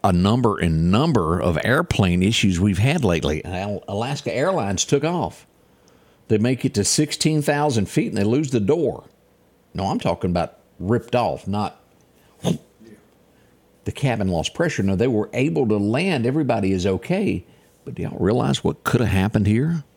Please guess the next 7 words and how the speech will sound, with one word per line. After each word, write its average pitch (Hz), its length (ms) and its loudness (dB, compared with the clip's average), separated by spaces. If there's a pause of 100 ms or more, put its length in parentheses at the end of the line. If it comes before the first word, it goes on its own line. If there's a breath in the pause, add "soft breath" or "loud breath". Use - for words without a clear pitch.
(920 soft breath)
Uh, 95 460 -4
this 101 300 2
is, 98 240 2
uh, 85 480 2 (180)
not 104 280 2
good 113 240 2
there. 71 280 0